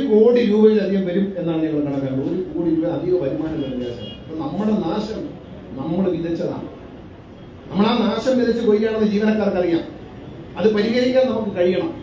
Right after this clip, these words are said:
നമ്മൾ അതിനകത്ത്, ആ, ബഹളങ്ങൾ ഉണ്ടാക്കിയിട്ട് കാര്യമൊന്നുമില്ല. ഇവിടെ ഈ ടോയ്ലറ്റിനെ കുറിച്ച് പറഞ്ഞു,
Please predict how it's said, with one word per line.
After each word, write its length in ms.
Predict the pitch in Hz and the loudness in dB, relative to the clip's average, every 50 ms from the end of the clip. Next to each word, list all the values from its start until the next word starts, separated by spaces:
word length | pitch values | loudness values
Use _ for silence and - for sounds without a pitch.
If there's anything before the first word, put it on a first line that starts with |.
| - 135 | -12 -12
നമ്മൾ 240 | 143 151 180 214 226 | -8 -6 -4 -2 0
അതിനകത്ത്, 760 | 220 220 220 233 240 240 240 233 233 226 220 - - - - - - - - - 160 | 0 0 0 0 0 0 0 4 4 4 2 2 -4 -6 -8 -10 -12 -12 -10 -6 -4
ആ, 240 | 170 175 175 170 | -2 0 0 -2
ബഹളങ്ങൾ 440 | - - 196 214 220 254 254 262 254 247 | -2 0 2 2 2 4 4 4 2 2
ഉണ്ടാക്കിയിട്ട് 380 | - - 233 220 220 226 202 202 | 2 0 0 -2 0 0 0 2
കാര്യമൊന്നുമില്ല. 560 | 202 196 190 185 180 170 156 143 143 135 131 | 2 2 4 4 4 2 2 0 0 -2 -2
ഇവിടെ 240 | 151 - - 214 233 | 0 2 2 2 4
ഈ 220 | 226 233 233 - | 2 2 0 0
ടോയ്ലറ്റിനെ 480 | 214 196 214 220 226 240 - - 240 214 | -2 0 0 0 0 0 -2 -2 -4 -2
കുറിച്ച് 240 | 208 220 202 208 | 0 0 0 0
പറഞ്ഞു, 280 | 202 190 175 - - | 0 -2 -2 -2 -4